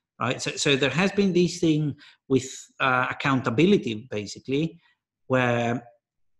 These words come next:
caching has been a big thing, but it has not taken off as much as it could. And then there was a big C D N company that came and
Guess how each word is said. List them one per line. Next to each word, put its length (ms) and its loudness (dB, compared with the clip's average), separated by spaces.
caching 720 2
has 280 -2
been 220 2
a 40 0
big 280 0
thing, 440 0
but 300 2
it 100 0
has 240 -2
not 340 -2
taken 420 0
off 240 -4
as 140 -6
much 240 -6
as 160 -6
it 160 -12
could. 400 -2
And 120 -2
then 280 0
there 120 0
was 220 2
a 60 2
big 300 -2
C 160 -6
D 100 0
N 140 2
company 360 0
that 180 -8
came 320 -2
and 160 -4